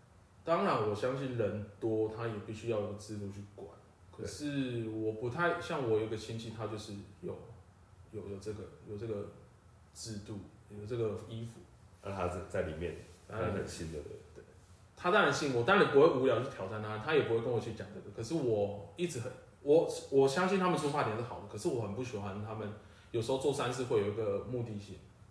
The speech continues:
Speaker 1: 我不太，
Speaker 2: OK。
Speaker 1: 不太爱这种感觉。
Speaker 2: 嗯。
Speaker 1: 反正我只是觉得宗教，你只要卡到人的感觉，我都不太喜欢。就是我觉得是人把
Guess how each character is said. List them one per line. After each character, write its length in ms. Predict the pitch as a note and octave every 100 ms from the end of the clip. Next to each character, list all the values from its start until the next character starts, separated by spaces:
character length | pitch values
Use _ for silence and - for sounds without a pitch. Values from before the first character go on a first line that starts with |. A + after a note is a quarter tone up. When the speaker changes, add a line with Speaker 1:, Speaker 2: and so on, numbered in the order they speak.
| - - -
Speaker 1:
我 80 |
不 120 | - A#2
太， 180 | C#3
Speaker 2:
OK。 80 | C3 - -
Speaker 1:
不 80 |
太 120 | C3 D3+
爱 120 | C#3+
这 100 | A#2
种 80 | G2+ G2
感 120 | - -
觉。 60 | - -
Speaker 2:
嗯。 80 | - -
Speaker 1:
反 140 | - A2
正 240 | D#3+ C3
我 140 | A2 G#2+
只 200 | G2+ F#2+
是 160 | A#2+
觉 180 | A#2+ G2
得 200 | G2 G2 - -
宗 180 | B2 A#2+
教， 180 | C3 A2
你 80 | G2+
只 80 |
要 60 | A2
卡 180 | - -
到 100 | G#2
人 280 | G2 G2 - - - - - - - - - -
的 140 | G2 G2+
感 240 | G2+ F#2
觉， 100 | F#2 F2+ G2
我 100 | G2
都 260 | G#2 G2+
不 160 | F#2+ G2
太 240 | - G2
喜 140 | G2+ F2+ G2+
欢。 100 | -
就 60 | G#2
是 360 | G#2+ A2 G#2 G2
我 140 | G#2+
觉 120 | B2
得 80 | C#3+
是 160 | C#3+ C3
人 140 |
把 80 | G#2+